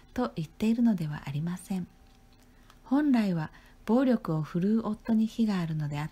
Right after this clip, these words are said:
て、殴られる方に非があるんだと言っているのではありません。非や責任を論じているのではなくて、とりあえず今日や今夜をどう生き延びるかという話です。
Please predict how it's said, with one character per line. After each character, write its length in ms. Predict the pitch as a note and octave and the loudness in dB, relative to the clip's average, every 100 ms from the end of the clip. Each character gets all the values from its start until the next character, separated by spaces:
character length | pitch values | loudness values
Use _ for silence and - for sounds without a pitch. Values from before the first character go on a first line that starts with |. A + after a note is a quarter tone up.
| - | -10
て、 160 | D#3 D#3+ - - - - E3 | -10 -10 -14 -20 -16 -4 0
殴 240 | E3+ G3 | 0 2
ら 120 | A#3 | 0
れ 120 | C4 | 0
る 100 | C4 | 0
方 180 | F#3+ F3+ | -2 0
に 120 | D#3+ | -2
非 160 | D#3 G3 | -2 -4
が 180 | F#3+ - | -4 -4
あ 80 | F3 | -2
る 100 | F#3 | -2
ん 140 | E3+ | -2
だ 160 | D3+ - - | -6 -10 -8
と 160 | A3+ - | -6 -6
言 100 | F3+ | -8
っ 20 | - | -10
て 180 | - | -2
い 80 | G3+ | 2
る 80 | A3+ | 4
の 140 | A#3 | 4
で 100 | F3 | 2
は 140 | D3+ D3 | -4 -6
あ 40 | C#3+ | -4
り 100 | D#3 | -4
ま 160 | F3 | -4
せ 200 | F3+ F#3 | -4 -6
ん。 100 | F3 - - - - - - - - - - - - - - - - | -6 -10 -20 -18 -18 -16 -20 -20 -20 -20 -20 -20 -20 -20 -16 -16 -16
非 220 | - A#3 | -2 0
や 160 | F#3 E3+ - - | 0 -2 -16 -12
責 340 | - F#3 G#3+ | -8 -4 2
任 360 | A3 A#3 A#3 A#3 | 4 6 6 4
を 120 | A3 - - | 0 -8 -2
論 240 | F#3+ G#3+ | 2 2
じ 120 | A#3 | 0
て 140 | A#3 B3 | 0 0
い 60 | |
る 80 | B3 | 2
の 140 | B3+ G3+ | 2 2
で 100 | D#3 | -2
は 100 | D3+ | -4
な 160 | E3 | -6
く 100 | - | -8
て、 200 | - D#3 - - - - - | -10 -12 -12 -20 -20 -20 -10
と 100 | F#3 | -4
り 180 | G3 A#3 | 0 0
あ 60 | C4 | 0
え 120 | B3+ | -2
ず 220 | - D#3 - - | -4 -10 -12 -4
今 200 | A#3+ A#3 | 0 2
日 60 | F3+ | 0
や 140 | D#3 - - | -4 -12 -20
今 260 | - A#3 A#3 | 2 6 6
夜 180 | F3+ D3 | 4 -2
を 80 | D3 | -2
ど 240 | G#3 A#3+ | 0 0
う 80 | A3 | -2
生 100 | C#3+ | -6
き 160 | - | -2
延 160 | G3+ A3+ | 0 2
び 100 | B3 | 2
る 120 | A3 | 0
か 220 | - C#3+ - - - | 0 -8 -10 -20 -6
と 100 | B3 | 0
い 100 | B3+ | 0
う 60 | B3 | 0
話 400 | G#3+ G3+ - F#3 | 0 -2 -2 -6
で 120 | D3+ | -6
す。 140 | - | -10